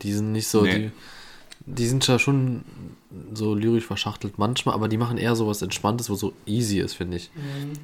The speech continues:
Speaker 1: Und so Kollega würde so nicht sowas sagen.
Speaker 2: <laughs>
Speaker 1: Oder?
Speaker 2: Also, ähm, ich kann auch noch den, äh, das zweite Zitat natürlich gerne raushauen, wenn ihr wollt.
Speaker 1: Ja, hau mal raus, komm.
Speaker 2: <laughs>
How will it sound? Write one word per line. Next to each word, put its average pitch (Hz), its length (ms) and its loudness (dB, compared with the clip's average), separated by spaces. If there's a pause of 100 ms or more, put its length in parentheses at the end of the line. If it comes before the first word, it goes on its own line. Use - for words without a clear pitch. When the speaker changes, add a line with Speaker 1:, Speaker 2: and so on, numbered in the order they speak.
(140)
Speaker 1:
Und 104 140 -2
so 101 160 2
Kollega 113 420 4
würde 107 160 2
so 98 80 -2
nicht 98 140 -4
sowas 95 260 -2
sagen. 87 360 -4
Speaker 2:
<laughs> - 2000 -8
Speaker 1:
Oder? 160 220 10
Speaker 2:
Also, 143 320 12
ähm, 139 480 10 (120)
ich 143 180 0
kann 165 180 8
auch 175 140 6
noch 151 160 4
den, 131 240 6
äh, 123 200 6 (240)
das 120 220 0
zweite 139 340 10
Zitat - 380 -2
natürlich 104 380 0
gerne 107 180 4
raushauen, 110 400 6
wenn 92 100 2
ihr 95 120 -2
wollt. 120 380 0
Speaker 1:
Ja, 123 180 2
hau 120 80 4
mal 90 160 0
raus, 87 360 -2
komm. 127 160 0
Speaker 2:
<laughs> 107 60 -2